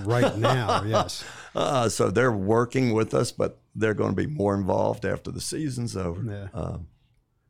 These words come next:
Speaker 1: Well, th-, those are guys that have pretty significant social media followings, you know. And
Speaker 2: Absolutely.
Speaker 1: Tyrod's name in particular carries a lot of weight
Speaker 2: Yes.
Speaker 1: and, and has
Speaker 2: Yeah.
Speaker 1: a lot of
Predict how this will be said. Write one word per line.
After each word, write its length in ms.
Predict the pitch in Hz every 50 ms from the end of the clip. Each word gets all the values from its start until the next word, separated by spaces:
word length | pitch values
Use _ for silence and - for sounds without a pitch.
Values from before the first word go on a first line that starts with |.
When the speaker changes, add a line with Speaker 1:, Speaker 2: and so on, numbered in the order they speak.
| _ -
Speaker 1:
Well, 120 | 131 135
th-, 140 | 131 156 151
those 180 | 160 175 165
are 60 | 147 117
guys 280 | 131 123 123 117 95
that 100 | 107 107
have 180 | 107 113 101 -
pretty 220 | - 127 107 104
significant 560 | - - 107 107 101 98 - - 110 101 98
social 360 | - - - 113 104 - - 107
media 300 | 101 101 101 104 101 92
followings, 560 | - - 107 98 95 98 95 95 98 92 -
you 100 | 107 98
know. 100 | 95 95
And 260 | 95 95 101 101 101
Speaker 2:
Absolutely. 800 | 101 - - - - - - - - - - - - - - -
Speaker 1:
Tyrod's 440 | - 147 139 135 127 117 113 101 107
name 220 | 110 107 107 104
in 80 | 98 90
particular 480 | - - - 117 104 - 113 104 101
carries 380 | 95 - - 107 98 101 101 92
a 60 | 90
lot 260 | 85 85 92 92 92
of 80 | 90 82
weight 440 | 80 85 87 87 87 82 - - - 82
Speaker 2:
Yes. 400 | 82 78 67 64 95 98 - 107
Speaker 1:
and, 100 | 98 95
and 80 | 95
has 160 | 95 98 90
Speaker 2:
Yeah. 100 | - 95
Speaker 1:
a 60 | 95 98
lot 100 | 98 92
of 180 | 90 87 85